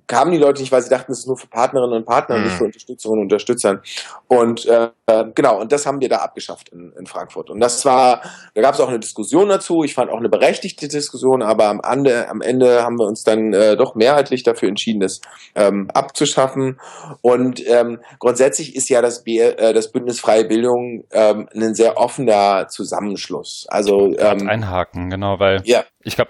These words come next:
Speaker 3: wenn man die Website vorher nicht gelesen hat oder nicht mal reingeguckt hat, wie würdest du das Bündnis in ein, zwei Sätzen beschreiben?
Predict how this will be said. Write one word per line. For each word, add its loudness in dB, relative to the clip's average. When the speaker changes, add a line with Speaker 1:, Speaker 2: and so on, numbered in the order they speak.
Speaker 3:
wenn 2
man 2
die -4
Website -2
vorher 0
nicht -6
gelesen -2
hat -4
oder 2
nicht -2
mal 4
reingeguckt -4
hat, -4
wie 0
würdest -2
du 4
das -2
Bündnis 0
in 0
ein, 0
zwei -2
Sätzen -2
beschreiben? -2